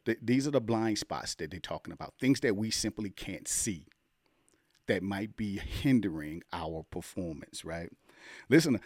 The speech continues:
I'm going straight to the book this morning, man, um, because this is, this is just way too good for me to try, try to, uh, to paraphrase or, or rehearse off,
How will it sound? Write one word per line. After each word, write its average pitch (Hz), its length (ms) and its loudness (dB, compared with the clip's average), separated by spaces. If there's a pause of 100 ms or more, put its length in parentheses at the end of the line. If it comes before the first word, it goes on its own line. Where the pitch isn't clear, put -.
I'm 156 140 8
going 160 200 8
straight 147 240 2
to 135 100 6
the 113 60 2
book 127 280 4
this 101 180 -2
morning, 107 300 2
man, 95 320 -6 (220)
um, 92 500 -4 (480)
because 117 280 4
this 131 160 6
is, 117 200 0
this 135 220 4
is 131 80 0
just 107 260 -2
way 104 200 2
too 104 180 -2
good 101 300 -2
for 92 140 -6
me 98 200 -2
to 98 100 -6
try, 98 280 -2 (260)
try 104 240 2
to, 95 420 -2
uh, 87 400 -4
to - 80 -6
paraphrase 104 840 2
or, 92 380 0
or 90 360 2 (160)
rehearse 104 840 -2 (180)
off, 85 240 -4